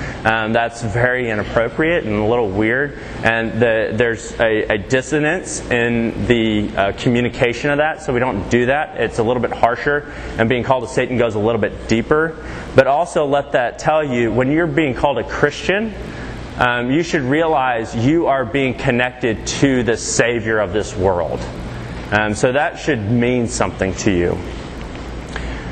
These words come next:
Because we are sinners and have been enslaved by sin, our tendency is to serve the kingdom of rebellion. This is a distraction from who God created us to be. So our sinfulness is our distraction. Everything that takes us away from our relationship with the Lord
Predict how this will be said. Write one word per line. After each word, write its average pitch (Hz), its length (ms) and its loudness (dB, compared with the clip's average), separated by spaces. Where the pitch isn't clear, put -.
Because 151 220 4
we 196 80 2
are 208 100 2
sinners 170 460 0
and 143 120 0
have 139 220 0
been 135 200 0
enslaved 135 520 0
by 120 160 0
sin, 120 300 -2
our 120 160 0
tendency 131 500 0
is 113 120 -2
to 104 100 -2
serve 113 320 0
the 110 80 -2
kingdom 110 360 0
of 101 140 0
rebellion. 95 500 0
This 143 200 4
is 151 140 2
a 131 100 2
distraction 117 720 -2
from 107 220 -2
who 117 200 2
God 101 400 0
created 113 640 2
us - 300 -2
to 107 60 0
be. 87 380 0
So - 220 2
our 143 220 2
sinfulness 156 800 -2
is 120 120 0
our 120 120 2
distraction. 104 800 -2
Everything 160 500 0
that 127 220 -2
takes 139 320 -2
us - 160 -6
away 117 580 2
from 123 160 0
our 113 100 0
relationship 110 760 0
with 123 140 -2
the 110 60 2
Lord 127 460 0